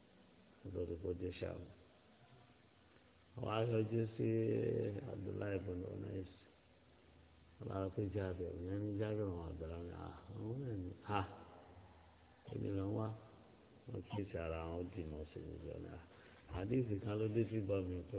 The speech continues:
ọgbọ́. Wọ́n dá Nabi sallallahu alaihi wasallam. Wọ́n ní kọ́ sáwọ́, hadith tó kà náà. Wọ́n sì kọ́ tán, wọ́n sì tún gùn nǹkan gùn rẹ̀. Wọ́n tún lọ sùn kan lọ́nà padà. لأجل حديث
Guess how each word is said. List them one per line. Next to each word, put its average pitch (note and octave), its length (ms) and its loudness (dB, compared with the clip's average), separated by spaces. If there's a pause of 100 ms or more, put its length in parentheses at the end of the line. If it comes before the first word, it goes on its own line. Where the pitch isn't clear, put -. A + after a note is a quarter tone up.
(120)
ọgbọ́. F2 340 0 (1300)
Wọ́n - 220 -4
dá F2+ 140 0
Nabi F2 340 0
sallallahu E2+ 380 -4
alaihi F#2 220 -6
wasallam. - 400 -8 (260)
Wọ́n - 160 -6
ní G2+ 120 -2
kọ́ G2+ 160 2
sáwọ́, F#2 360 0 (160)
hadith G2+ 400 -4
tó F2 160 -6
kà F2 180 -8
náà. E2 220 -6 (1400)
Wọ́n G2+ 280 2
sì F#2+ 140 4
kọ́ F2 240 0
tán, F#2+ 180 2
wọ́n G2 200 2
sì F#2+ 120 4
tún E2 160 -2
gùn D#2+ 160 -2
nǹkan D#2 300 -4
gùn D#2+ 200 -6
rẹ̀. D#2+ 160 -6 (840)
Wọ́n F#2 180 -2
tún F2 140 2
lọ D#2+ 120 2
sùn D#2+ 180 -4
kan E2 160 -4
lọ́nà F2 260 0
padà. - 260 -8 (1400)
لأجل F#2 540 0
حديث E2+ 480 2